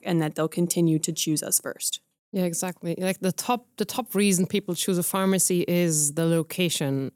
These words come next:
Speaker 2: convenient location.
Speaker 1: Mm-hmm.
Speaker 2: But that also gives a pharmacy a chance over time to build loyalty as you have interactions with the person who does your medication, for example.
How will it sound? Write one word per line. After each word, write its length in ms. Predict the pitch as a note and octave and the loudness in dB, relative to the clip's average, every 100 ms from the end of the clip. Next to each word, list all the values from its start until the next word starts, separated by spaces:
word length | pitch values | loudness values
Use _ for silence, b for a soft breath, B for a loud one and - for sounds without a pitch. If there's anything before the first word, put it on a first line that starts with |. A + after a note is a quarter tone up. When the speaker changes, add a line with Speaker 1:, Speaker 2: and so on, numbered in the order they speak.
| _ - | _ -2
Speaker 2:
convenient 480 | F#3 F3+ G3 F#3 | 2 4 6 4
location. 640 | D#3+ D#3 - D#3 - C3+ C3 - _ _ | 2 -2 -2 -4 -2 -4 -6 -12 _ _
Speaker 1:
Mm-hmm. 320 | G3+ F#3+ G3 A3 - _ _ | -4 -2 0 -2 -4 _ _
Speaker 2:
But 200 | F3+ D3+ | -6 -2
that 260 | G3+ A#3+ B3+ | 0 0 0
also 240 | A3 F#3+ F#3 | 0 0 0
gives 220 | G3+ F3+ | 0 0
a 60 | |
pharmacy 440 | F3+ F#3+ F#3 E3 E3+ | 0 2 2 2 0
a 60 | |
chance 340 | D#3+ - G#3 F#3+ | 0 2 2 2
over 200 | E3+ E3+ | 0 -4
time 260 | - G3+ F#3+ | -2 0 0
to 100 | F3+ | 2
build 200 | E3+ E3 | 0 2
loyalty 440 | E3 F#3+ F#3 F3+ | 0 2 0 0
as 100 | D#3+ | 2
you 40 | D#3+ | 0
have 100 | D#3+ | 0
interactions 800 | E3 C#3+ F3+ - A#3 F#3+ D#3 - | -2 0 -2 0 2 2 2 0
with 260 | F3+ - | -2 -2
the 80 | F#3 | -6
person 500 | - A#3+ A#3+ - F#3 | -2 -2 0 2 2
who 160 | F#3 F3+ | 2 2
does 200 | E3 D#3 | 0 2
your 80 | |
medication, 520 | E3+ E3 D#3+ B3 A#3 F#3 | 0 0 0 0 0 0
for 120 | D3 | -2
example. 580 | C#3+ D3+ C#3+ D3 C3+ | -2 -2 0 0 -2